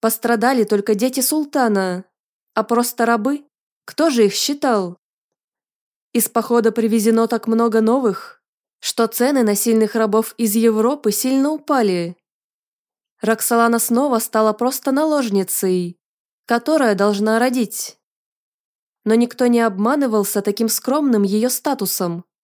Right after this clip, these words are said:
Все понимали, что она особая наложница,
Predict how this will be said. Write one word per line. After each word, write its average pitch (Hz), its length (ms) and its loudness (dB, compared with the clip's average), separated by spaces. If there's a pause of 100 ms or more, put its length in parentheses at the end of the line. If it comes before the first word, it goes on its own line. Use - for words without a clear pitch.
(340)
Все - 260 -2
понимали, 220 800 0 (480)
что - 280 -2
она 277 200 0
особая 214 440 0
наложница, 208 960 -2